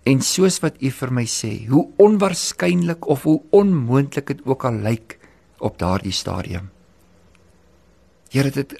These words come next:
dat ek agter U sal aanloop, dat U stem in die woord lewendig in my ore sal wees, dat my oë U sal sien hoe U voor my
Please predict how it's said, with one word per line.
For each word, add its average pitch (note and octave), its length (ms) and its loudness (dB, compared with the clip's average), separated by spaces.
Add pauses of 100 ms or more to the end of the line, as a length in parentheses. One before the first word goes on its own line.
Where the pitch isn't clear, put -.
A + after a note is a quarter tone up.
dat C3 160 2
ek - 140 -4
agter - 340 -2
U C#3+ 80 -4
sal - 240 -4
aanloop, F#2 460 -4 (1200)
dat C3+ 160 -2
U - 20 -4
stem D#3+ 540 4
in C3 100 0
die A2 140 2
woord A#2+ 500 0 (460)
lewendig C3+ 840 2
in A#2 140 -2
my G#2+ 100 0 (140)
ore A2 340 -2
sal G2 320 -6
wees, F2+ 440 -10 (1080)
dat D#3 220 2
my D3+ 80 6 (100)
oë D#3+ 240 6
U C#3 160 -2
sal A#2 220 -2
sien C3+ 480 -2 (640)
hoe A#2 100 2
U G#2 140 0
voor A#2 320 0
my G#2+ 80 -2